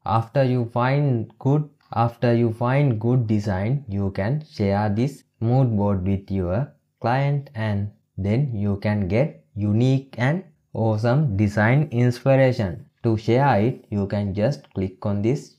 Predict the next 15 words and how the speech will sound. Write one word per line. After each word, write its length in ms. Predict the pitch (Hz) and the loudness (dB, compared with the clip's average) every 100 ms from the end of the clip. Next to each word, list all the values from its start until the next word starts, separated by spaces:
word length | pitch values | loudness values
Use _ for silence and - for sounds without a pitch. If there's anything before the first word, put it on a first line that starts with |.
| _ | _
share 320 | 123 139 143 | -4 -2 0
button 400 | 135 113 98 87 | 0 -2 -4 -8
and 280 | - 110 151 - _ _ | -6 -6 -6 -8 _ _
copy 300 | 117 107 117 | -2 -2 0
the 220 | 113 131 | 0 2
link. 420 | 135 139 110 87 - _ | 2 2 0 -4 -12 _
If 260 | - 113 - | -2 -2 2
you 120 | 131 | 2
want 360 | 110 110 123 135 | 4 4 4 2
to 100 | 135 | 2
give 340 | 104 120 127 | 2 2 0
access 540 | - 98 - 120 120 - | -2 -6 0 0 0 -2
to 240 | 117 - | -4 -4
edit 440 | 92 107 127 123 113 | -2 0 2 2 2
this 300 | 117 107 | 2 0